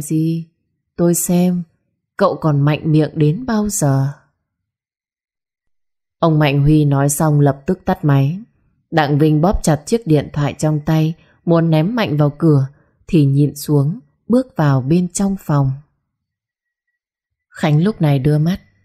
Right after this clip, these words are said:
nhìn vẻ mặt câu có đầy sát khí của Đặng Vinh,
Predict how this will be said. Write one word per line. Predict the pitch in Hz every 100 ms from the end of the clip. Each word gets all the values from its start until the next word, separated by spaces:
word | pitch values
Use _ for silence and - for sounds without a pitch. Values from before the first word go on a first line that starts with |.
| -
nhìn | 156 147
vẻ | 143 143
mặt | 143 -
câu | - 185
có | 175 143 139 185 - _ _
đầy | 156 147
sát | 143 226 233
khí | - 156 147 180 254
của | 156
Đặng | 135 139 127
Vinh, | 156 156